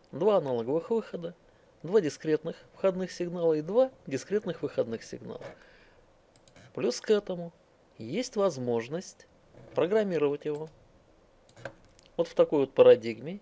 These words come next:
if then else. Можно организовывать внутри данного устройства счетчики, таймеры и использовать внутренние регистры. Ну,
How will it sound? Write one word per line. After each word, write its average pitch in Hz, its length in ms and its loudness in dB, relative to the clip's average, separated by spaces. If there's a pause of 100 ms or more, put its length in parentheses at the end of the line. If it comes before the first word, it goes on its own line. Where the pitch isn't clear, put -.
(120)
if 156 140 -4
then 127 340 -2
else. - 540 0 (920)
Можно 180 300 2
организовывать 127 720 -2
внутри 131 460 -6 (140)
данного 117 360 2
устройства - 540 -10
счетчики, - 720 -8 (1000)
таймеры 127 560 0 (800)
и 170 140 -2
использовать 214 460 0
внутренние 165 380 -4
регистры. 113 520 -10 (2500)
Ну, - 140 -8